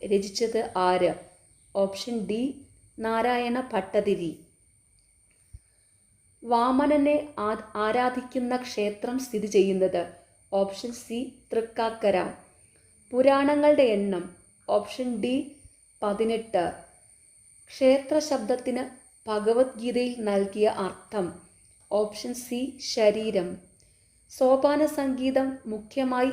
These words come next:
ഏത് ഗ്രന്ഥത്തെ അവലംബിച്ചാണ് അവതരിപ്പിക്കുന്നത്? ഓപ്ഷൻ എ, ഗീതാഗോവിന്ദം. വർഷം തോറും ചെമ്പൈ സംഗീതോത്സവം നടക്കുന്നത്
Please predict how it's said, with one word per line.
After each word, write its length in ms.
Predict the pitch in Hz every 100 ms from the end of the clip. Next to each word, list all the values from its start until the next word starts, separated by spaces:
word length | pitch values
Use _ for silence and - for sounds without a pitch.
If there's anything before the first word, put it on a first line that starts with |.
| -
ഏത് 300 | 202 220 233
ഗ്രന്ഥത്തെ 760 | 277 220 214 214 226 - 240 - - - - -
അവലംബിച്ചാണ് 1000 | 208 202 226 233 247 - 220 196 208 262 - - 208
അവതരിപ്പിക്കുന്നത്? 960 | 202 214 220 220 208 208 190 175 170 - - _ _ -
ഓപ്ഷൻ 480 | 208 202 - 262 -
എ, 260 | 214 247 262 - _ _ -
ഗീതാഗോവിന്ദം. 1300 | 214 247 262 254 240 202 208 208 214 196 175 170 - _ _ _ _ _ _ _ _ _ _ _ _ - -
വർഷം 380 | 254 254 - 294
തോറും 500 | 294 285 277 285 285 -
ചെമ്പൈ 420 | 247 240 269 294
സംഗീതോത്സവം 1000 | 294 247 226 247 254 247 - 247 254 269
നടക്കുന്നത് 720 | 214 208 202 214 202 196 262